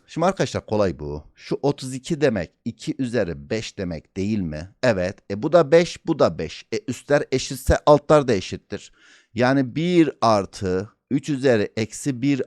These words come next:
artı x üzeri eksi bir eşittir ikiye. Bitti. E, burayı bulalım. Şu x'in toplamı arkadaşlar bir artı bir bölü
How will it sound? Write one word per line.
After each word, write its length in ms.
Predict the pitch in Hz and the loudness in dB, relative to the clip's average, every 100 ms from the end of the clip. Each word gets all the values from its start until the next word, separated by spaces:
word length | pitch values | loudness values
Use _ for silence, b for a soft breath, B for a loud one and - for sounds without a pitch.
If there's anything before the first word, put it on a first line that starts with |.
| - | 0
artı 640 | 104 98 - - 95 - b b b _ | 0 0 -4 -4 -2 -2 b b b _
x 260 | 170 - - | -6 -4 -8
üzeri 400 | 120 107 90 - | -4 -2 -2 -6
eksi 440 | 101 - - 123 104 | -8 -8 -6 -6 -4
bir 500 | 87 87 82 - - _ _ _ _ _ _ | -4 -4 -8 -14 -20 _ _ _ _ _ _
eşittir 1120 | 143 170 - - 196 196 - - 190 180 - _ _ _ | 0 0 0 0 2 2 0 0 0 -2 -10 _ _ _
ikiye. 420 | - - 113 78 - _ _ _ - | -14 -6 -6 -6 -12 _ _ _ -8
Bitti. 440 | 190 - - - _ _ _ b b b b - | -8 -8 -16 -18 _ _ _ b b b b -6
E, 100 | 113 | 2
burayı 220 | 143 156 | 4 6
bulalım. 420 | 160 160 151 139 139 | 6 4 4 -2 -12
Şu 220 | - 151 | -6 -4
x'in 320 | 143 - 147 | -4 -6 -6
toplamı 400 | 147 147 147 143 | -2 -2 0 2
arkadaşlar 580 | 139 135 127 - 110 95 | 2 0 -2 0 0 2
bir 120 | 139 | 4
artı 400 | 143 131 - 117 | 6 6 2 0
bir 180 | 131 120 | 0 2
bölü 160 | 123 | 2